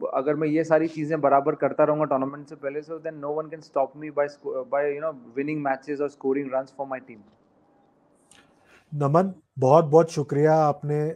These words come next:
Speaker 2: आ, मुझे वक्त दिया आज, आ, और हमारे साथ बातचीत की।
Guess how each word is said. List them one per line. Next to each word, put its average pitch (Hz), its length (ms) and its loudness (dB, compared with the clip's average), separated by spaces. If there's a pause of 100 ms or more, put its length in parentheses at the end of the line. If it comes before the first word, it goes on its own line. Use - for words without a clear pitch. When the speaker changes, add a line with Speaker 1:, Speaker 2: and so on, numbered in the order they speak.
Speaker 2:
आ, 123 180 -2
मुझे 123 260 -2
वक्त 131 320 2
दिया 139 220 2
आज, 139 520 -4
आ, 127 400 0 (360)
और 127 100 -4
हमारे 127 260 2
साथ 147 200 0
बातचीत 123 500 -2
की। 156 340 -6